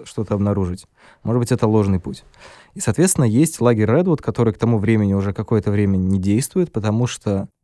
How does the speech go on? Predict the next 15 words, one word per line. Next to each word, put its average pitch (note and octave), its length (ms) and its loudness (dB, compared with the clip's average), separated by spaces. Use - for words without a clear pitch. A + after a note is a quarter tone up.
сейчас - 180 -8
я G#2 40 -4
боюсь G2 200 -2
соврать, G#2 580 -2
то B2 100 0
ли A2 80 2
в G2+ 60 -2
семидесятые, G#2+ 640 -2
то A2 100 -6
ли G2+ 100 -2
раньше, D3 520 -4
там B2+ 180 2
произошла, A#2 480 2
собственно, G#2+ 340 -2
резня, G#2 540 0